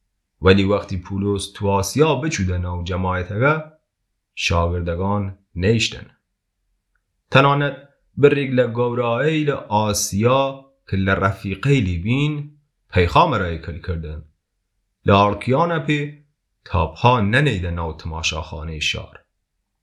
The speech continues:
جماعت سر لیان شیویای. گشت هاوار کردیان، هر کس چشتی و اتیاد و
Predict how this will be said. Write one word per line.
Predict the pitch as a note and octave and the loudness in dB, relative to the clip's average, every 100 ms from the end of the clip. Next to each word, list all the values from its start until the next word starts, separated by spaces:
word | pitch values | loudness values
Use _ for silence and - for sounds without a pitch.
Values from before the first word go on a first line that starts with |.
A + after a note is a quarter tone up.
| _ _ _ _ _ _ _ _ _ _ _ | _ _ _ _ _ _ _ _ _ _ _
جماعت | D3+ F3+ F3 F3+ E3+ E3+ - - | 2 4 4 2 -4 -6 -14 -12
سر | - D3+ C#3 | 0 4 4
لیان | A#2+ A#2 G#2 | 2 0 -2
شیویای. | F#2 - E2+ E2 D2+ - _ _ _ _ _ _ _ _ - | -4 -4 -4 -6 -8 -12 _ _ _ _ _ _ _ _ 0
گشت | G#2+ G2 - | 2 2 0
هاوار | - G2+ G#2+ B2 A2 | 0 2 2 0 -2
کردیان، | - F#2 F2 F2 E2 D#2 - _ - | -4 -4 -4 -4 -6 -10 -14 _ -2
هر | B2 A#2+ | 0 0
کس | F#2+ F2 | -2 -4
چشتی | - F3 - A2+ | -2 -2 -2 0
و | G#2+ | 2
اتیاد | F#2+ - G2 F#2 F2+ | 0 -2 -4 -4 -6
و | E2+ | -10